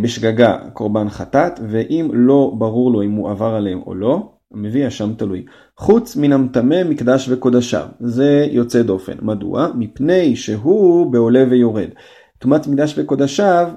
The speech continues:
אם הוא עשה אותם בשוגג, אה, והוא יודע שהוא עשה אותם, אז הוא מביא קורבן עולה ויורד, ולא חטאת קבועה.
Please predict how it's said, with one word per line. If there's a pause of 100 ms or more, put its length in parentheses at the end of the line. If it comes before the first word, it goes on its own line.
אם
הוא
עשה
אותם
בשוגג,
אה,
והוא
יודע
שהוא
עשה
אותם,
אז
הוא
מביא
קורבן
עולה
ויורד, (460)
ולא
חטאת
קבועה.